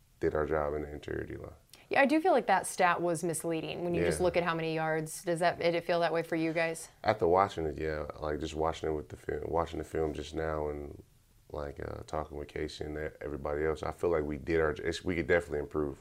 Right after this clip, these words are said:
Speaker 1: no doubt. Uh, but we did, I feel like we did our jobs. I feel like we did it enough. Plus, they have an extremely fast quarterback, and he was running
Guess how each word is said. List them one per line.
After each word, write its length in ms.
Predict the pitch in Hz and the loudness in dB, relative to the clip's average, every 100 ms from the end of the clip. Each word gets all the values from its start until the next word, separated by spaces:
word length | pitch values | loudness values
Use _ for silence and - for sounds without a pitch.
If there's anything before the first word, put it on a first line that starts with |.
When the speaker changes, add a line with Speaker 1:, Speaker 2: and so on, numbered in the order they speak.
| - | -8
Speaker 1:
no 160 | 73 | -6
doubt. 260 | 71 73 65 - - - - - | -2 -4 -6 -14 -20 -20 -16 -8
Uh, 220 | 76 71 69 87 | -6 -6 -8 -6
but 220 | 71 67 - - - - - _ - | -6 -6 -12 -20 -20 -20 -20 _ 4
we 100 | 101 | 8
did, 140 | 117 | 8
I 100 | 92 | 6
feel 140 | 98 110 | 4 4
like 80 | |
we 60 | 104 | 6
did 120 | 101 | 6
our 100 | 101 | 6
jobs. 380 | 98 101 73 - | 6 4 4 -2
I 60 | 78 | -6
feel 160 | 87 | -2
like 80 | 85 | 0
we 160 | 85 78 - _ | 0 -2 -10 _
did 140 | - 87 | 2 4
it 80 | 80 | 4
enough. 400 | 82 87 76 - _ | 4 4 2 -6 _
Plus, 240 | - 82 80 | -6 -6 -4
they 220 | 82 82 | -2 -2
have 240 | 80 80 71 - | -2 -4 -6 -6
an 160 | 78 73 | -4 -4
extremely 520 | 71 - - 90 80 | -4 -6 0 2 2
fast 340 | 78 82 78 - | 0 -4 -4 -4
quarterback, 480 | 85 76 71 76 73 | -4 -4 -4 -8 -8
and 100 | 76 | -4
he 80 | 76 | -4
was 140 | 69 | -2
running 280 | 73 73 | -4 -4